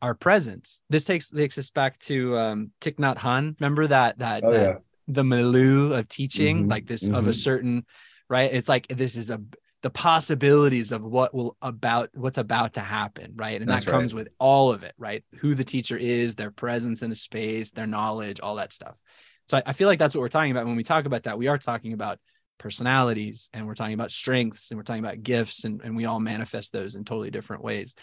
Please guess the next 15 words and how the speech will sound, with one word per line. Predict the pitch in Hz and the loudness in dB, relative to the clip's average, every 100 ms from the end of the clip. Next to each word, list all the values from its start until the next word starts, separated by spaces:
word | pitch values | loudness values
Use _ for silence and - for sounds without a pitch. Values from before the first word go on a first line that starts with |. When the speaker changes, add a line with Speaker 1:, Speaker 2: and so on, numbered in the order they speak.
| - _ | -20 _
Speaker 1:
But | - 185 113 _ _ _ | 4 4 4 _ _ _
Hooks | - 202 - | 0 0 0
is | 151 | 0
also | 135 131 | 0 0
talking | 131 127 117 | -2 0 0
about | 110 104 104 | -4 -4 -2
bodies, | 127 139 127 101 104 - _ _ _ | 4 4 4 -4 -10 -14 _ _ _
and | 123 123 120 117 110 107 - _ _ | -2 2 2 2 0 -2 -8 _ _
she's | - - 127 117 | -10 -4 -2 -2
being | 127 123 | -2 0
very | 113 127 143 147 143 - - | 2 4 6 4 2 -4 -4
intentional | 123 110 - 156 175 139 117 110 | -4 -4 0 0 0 -2 0 0
about, | 113 110 - _ _ _ _ - | -2 -4 -6 _ _ _ _ -8
about | 127 123 117 117 _ _ _ _ _ - | -2 2 2 2 _ _ _ _ _ -12
the | 117 123 | 0 0